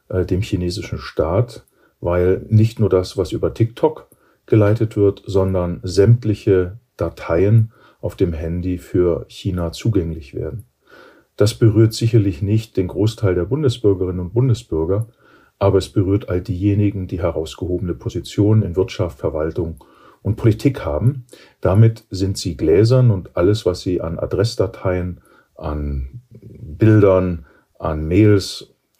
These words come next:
an Netzwerken gespeichert haben, ist dann für die K P Chinas zugänglich.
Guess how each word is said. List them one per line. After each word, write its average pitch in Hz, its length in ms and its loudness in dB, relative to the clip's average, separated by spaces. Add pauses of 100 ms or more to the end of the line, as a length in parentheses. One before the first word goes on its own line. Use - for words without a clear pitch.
an 78 160 -6
Netzwerken 95 580 0
gespeichert 85 600 -6
haben, 85 300 -4 (380)
ist - 240 -6
dann 90 320 -2
für 87 360 -2
die 85 160 -8
K - 140 -6
P - 220 -4
Chinas 90 720 -8
zugänglich. - 580 -10